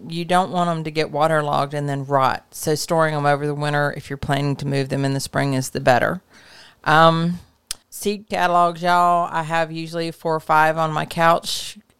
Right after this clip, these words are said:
Come January, I'm already thinking about what I'm gonna plant in the spring. So start thinking about that too. What worked this year for you? What didn't work for you this year? And make notes of that.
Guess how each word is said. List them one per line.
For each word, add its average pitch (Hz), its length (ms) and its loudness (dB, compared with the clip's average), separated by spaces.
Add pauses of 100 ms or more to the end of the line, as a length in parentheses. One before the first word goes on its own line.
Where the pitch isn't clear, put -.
(100)
Come 156 200 -4
January, 175 680 0
I'm 160 140 2
already 147 380 2
thinking 151 380 -6
about 143 260 0
what 147 120 -4
I'm 147 100 -4
gonna 143 160 -2
plant 143 300 -4
in - 60 -10
the 147 60 -4
spring. 139 440 -2 (400)
So - 140 -4
start 262 360 4
thinking 247 300 0
about 196 320 0
that 165 240 0
too. 160 540 -2
What 185 280 0
worked 175 300 2
this 233 240 -2
year 247 140 0
for - 160 -8
you? 247 260 0
What 175 240 -2
didn't 180 240 -2
work 208 260 2
for - 260 -10
you 220 260 2
this 208 260 0
year? 202 220 -2 (720)
And 175 200 2
make 170 200 4
notes 165 340 0
of 156 60 -4
that. 151 480 0